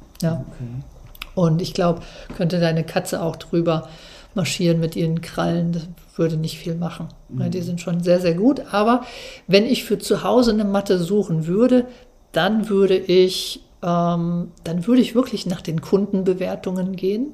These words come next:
Speaker 2: Mhm.
Speaker 1: bei Amazon und dann auch in die Kundenrezensionen mal reingehen,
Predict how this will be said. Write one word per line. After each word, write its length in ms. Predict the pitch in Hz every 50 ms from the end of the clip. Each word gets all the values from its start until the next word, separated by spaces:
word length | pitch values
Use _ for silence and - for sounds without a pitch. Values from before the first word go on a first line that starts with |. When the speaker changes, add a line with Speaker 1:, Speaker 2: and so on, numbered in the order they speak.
| - -
Speaker 2:
Mhm. 400 | 147 139 127 120 113 113 120 135
Speaker 1:
bei 160 | 170 170 180
Amazon 640 | 165 170 180 208 208 - - - 226 226 226 220
und 200 | 202 185 185 185
dann 160 | 196 214 240
auch 160 | - 226 202 -
in 140 | - 220 214
die 140 | 214 190 185
Kundenrezensionen 1400 | - - 240 240 247 254 247 - 226 220 220 214 - 196 190 - - 185 175 175 - - 180 180 175 175 175 175
mal 160 | 170 165 165
reingehen, 840 | 160 165 160 160 180 214 247 240 202 175 180 165 170 190 254 302